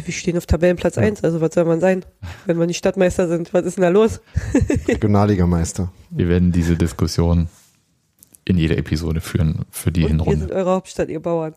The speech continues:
Speaker 1: <laughs>
Speaker 3: In
Speaker 2: Ja.
Speaker 3: Mitte.
Speaker 1: Ja. Köpenick
Speaker 2: Ja.
Speaker 1: bei Berlin.
Speaker 3: Genau.
Speaker 1: <laughs>
Speaker 2: Ähm, einen Hinweis noch, äh, oder einen, äh, Vermerk wollte ich noch machen. Ähm, es hat ja jetzt am Wochenende wieder die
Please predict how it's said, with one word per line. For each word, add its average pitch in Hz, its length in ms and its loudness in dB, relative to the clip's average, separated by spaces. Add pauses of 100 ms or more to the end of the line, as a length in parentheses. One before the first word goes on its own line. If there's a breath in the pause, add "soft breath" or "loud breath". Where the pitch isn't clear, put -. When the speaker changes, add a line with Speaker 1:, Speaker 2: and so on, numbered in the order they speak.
Speaker 1:
<laughs> - 100 -20
Speaker 3:
In - 600 0 (800)
Speaker 2:
Ja. 92 120 0
Speaker 3:
Mitte. 82 300 0 (720 loud breath)
Speaker 1:
Ja. 202 280 -2 (1200 soft breath)
Köpenick 127 320 2
Speaker 2:
Ja. - 60 -2
Speaker 1:
bei - 140 2
Berlin. 208 360 0 (420)
Speaker 3:
Genau. 80 280 -2
Speaker 1:
<laughs> - 60 -14 (1700 loud breath)
Speaker 2:
Ähm, 98 380 0 (420)
einen 117 540 0
Hinweis 117 300 2
noch, 104 280 0 (140)
äh, 90 200 0
oder 87 220 0
einen, 98 380 0 (260)
äh, - 100 -12
Vermerk 98 360 2
wollte 98 120 0
ich 90 80 -4
noch 90 100 0
machen. 95 240 2 (500 loud breath)
Ähm, 92 280 2
es 92 120 -2
hat 104 120 0
ja 98 120 4
jetzt 87 160 0
am 95 220 2
Wochenende 90 320 2
wieder 87 160 2
die 90 260 -4